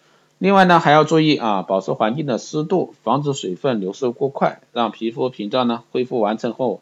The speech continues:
那这些情况自然就会消失。还有呢，就是天天敷面膜啊，这也是错误的。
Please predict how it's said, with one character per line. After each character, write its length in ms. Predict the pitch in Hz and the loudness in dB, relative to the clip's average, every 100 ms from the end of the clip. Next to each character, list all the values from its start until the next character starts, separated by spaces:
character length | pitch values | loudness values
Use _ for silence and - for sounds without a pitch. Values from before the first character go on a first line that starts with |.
| - | -10
那 100 | 104 | -12
这 240 | - 107 | -8 -8
些 160 | 101 110 | -8 -10
情 160 | 110 | -12
况 200 | 87 104 | -10 -8
自 100 | 92 | -6
然 100 | 104 | -8
就 120 | 92 92 | -8 -8
会 100 | 95 | -6
消 220 | 110 113 | -4 -4
失。 260 | - 135 143 _ _ _ _ _ _ _ _ _ _ _ _ _ _ _ _ _ _ _ _ _ _ _ _ _ | -6 -10 -10 _ _ _ _ _ _ _ _ _ _ _ _ _ _ _ _ _ _ _ _ _ _ _ _ _
还 160 | - 165 | 6 6
有 60 | |
呢， 80 | 196 | 8
就 60 | 190 | 6
是 160 | 185 | 4
天 180 | 165 170 | 4 4
天 160 | 165 165 | 2 2
敷 140 | 175 | 2
面 260 | 170 196 147 | 0 2 2
膜 220 | 101 98 | 2 0
啊， 80 | 92 | -2
这 100 | - | -2
也 140 | 110 | -2
是 160 | 92 107 | -4 -6
错 160 | - | -2
误 180 | 151 117 | 0 0
的。 140 | 90 | -2